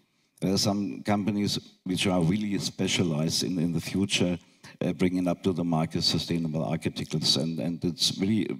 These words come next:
very important for the future to follow these ideas. Adidas is ahead in Germany. Adidas not only emerged as the strongest sportswear brand in a survey conducted in twenty-two,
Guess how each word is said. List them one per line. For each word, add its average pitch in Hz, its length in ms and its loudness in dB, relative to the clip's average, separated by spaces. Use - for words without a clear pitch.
very 92 240 4
important 85 640 -2
for 85 160 2
the 82 80 2
future 87 500 0
to 87 80 2
follow 98 360 4
these 82 260 0
ideas. 76 540 0
Adidas 113 600 6
is - 240 4
ahead 110 280 -4
in 104 120 -2
Germany. 101 560 6
Adidas 101 600 2
not 95 180 4
only 95 340 2
emerged 98 500 4
as 87 140 0
the 87 140 -2
strongest 92 640 0
sportswear 87 520 0
brand 87 300 2
in 92 140 4
a 87 40 2
survey 92 380 0
conducted 85 540 0
in 85 160 2
twenty-two, 87 600 0